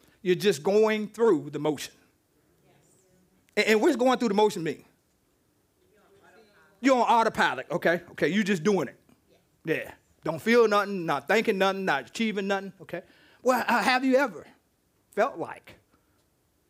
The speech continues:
you're in a fog? Okay? All right, y'all getting loud? Okay, more honesty coming out. That truth coming up. All right, don't fight it.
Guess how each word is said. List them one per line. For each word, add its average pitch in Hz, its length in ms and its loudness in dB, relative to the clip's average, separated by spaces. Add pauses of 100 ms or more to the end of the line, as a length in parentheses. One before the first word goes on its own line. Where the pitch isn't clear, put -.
(340)
you're 160 120 -4
in 185 160 -4
a 156 40 -4
fog? 156 520 -8 (1600)
Okay? 165 240 -10 (320)
All 160 80 -20
right, 247 80 -16
y'all 269 180 0
getting 320 220 4
loud? 294 260 4
Okay, 339 320 0
more 294 240 4
honesty 277 400 2
coming 254 260 0
out. 247 160 0
That 294 120 2
truth 349 220 4
coming 262 260 0
up. 381 180 2 (1300)
All 120 60 -14
right, 262 320 -10 (380)
don't 202 200 0
fight 285 260 2
it. - 140 -14